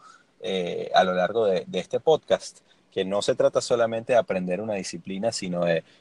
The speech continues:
conocerse, eh, a, a uno mismo. Una de las cosas que quiero, quiero recalcar acá para, para la audiencia es que, por favor, tomarse esto con mucho,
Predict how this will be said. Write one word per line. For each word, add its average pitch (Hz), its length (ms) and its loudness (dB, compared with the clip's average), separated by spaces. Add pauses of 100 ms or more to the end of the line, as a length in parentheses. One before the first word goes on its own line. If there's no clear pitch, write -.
conocerse, 95 840 4
eh, 92 420 4
a, 95 220 0
a - 220 -2
uno 95 220 -6
mismo. 90 340 -14 (500)
Una 151 200 0
de 185 60 2
las 147 100 0
cosas 156 260 -6
que - 120 -10
quiero, 120 440 0
quiero 110 240 -6
recalcar 98 420 -2
acá 107 240 0
para, 113 460 -2
para 85 220 -8
la 82 80 -8
audiencia 98 440 -8
es - 60 -10
que, 104 280 -6 (480)
por 95 120 -2
favor, 101 380 4 (400)
tomarse 107 440 2
esto 123 220 -6
con 98 140 -8
mucho, 98 720 -2